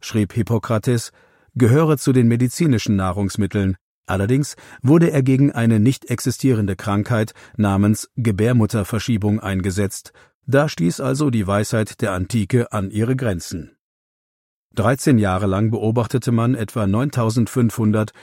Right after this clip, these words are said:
über achtzig-Jährige, neuntausendfünfhundert über neunzig-Jährige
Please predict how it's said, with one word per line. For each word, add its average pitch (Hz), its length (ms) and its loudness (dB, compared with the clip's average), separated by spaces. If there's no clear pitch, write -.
über 123 320 4
achtzig-Jährige, 92 920 -6
neuntausendfünfhundert 101 1160 -2
über 95 220 -4
neunzig-Jährige 104 920 -2